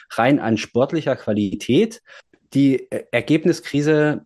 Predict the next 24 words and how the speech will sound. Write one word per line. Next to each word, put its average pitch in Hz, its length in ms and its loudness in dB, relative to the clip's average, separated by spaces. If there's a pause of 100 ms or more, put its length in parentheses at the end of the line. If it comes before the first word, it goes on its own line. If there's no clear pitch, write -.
(120)
also 107 200 -2
die 104 220 0
wirklich 117 280 -2
sehr 104 160 2
lange 165 280 2
Ergebniskrise 110 760 -2
in 101 80 0
der 90 80 0
Hinrunde 120 400 0
mal 98 200 0
außen 92 300 -6
vor 135 240 -2
gelassen, 113 540 -2 (800)
hast 123 200 0
du 151 60 0
verschiedene 143 420 -2
Qualitäten, 131 600 0
die 120 100 -2
du 113 80 2
da 101 160 2
hast, 110 260 -4
nämlich 113 220 0
die 110 200 0
haben, 110 340 0